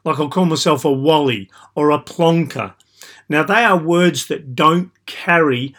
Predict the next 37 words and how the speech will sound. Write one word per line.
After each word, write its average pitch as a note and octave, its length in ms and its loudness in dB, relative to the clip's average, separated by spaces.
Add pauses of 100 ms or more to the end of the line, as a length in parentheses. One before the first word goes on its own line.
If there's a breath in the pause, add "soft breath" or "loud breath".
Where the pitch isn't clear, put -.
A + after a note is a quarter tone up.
(160 soft breath)
massive C#3 560 -2
weight. A#2 400 -6 (280 soft breath)
So E3 160 -4
rather F#3+ 260 2
than D#3 100 -2
calling D#3 280 -4
myself C#3 380 -4
an C#3 100 -4
idiot D3 340 2
or B2 80 0
stupid C#3+ 440 -4
or B2+ 100 -2
hopeless, - 760 -4 (280 soft breath)
which D#3+ 200 0
are D3 60 0
very C#3 300 2
powerful, D#3 920 0 (920 soft breath)
I C#3+ 120 -2
call, F3+ 380 0
I C#3 120 -2
go, C#3+ 140 2
"Oh, E3+ 120 6
you C#3 180 0
Wally, B2+ 380 -2
what'd D#3+ 240 0
you D3 60 -8
do D3 160 0
that C3 200 -4
for? A2 220 -8
You A2+ 140 -6
plonker, E3 520 -2
get E3+ 200 -4
back D3+ 200 -4
on C#3 100 -4
the A#2+ 120 -2
horse." G2+ 460 -10 (1000 soft breath)
So D3+ 500 2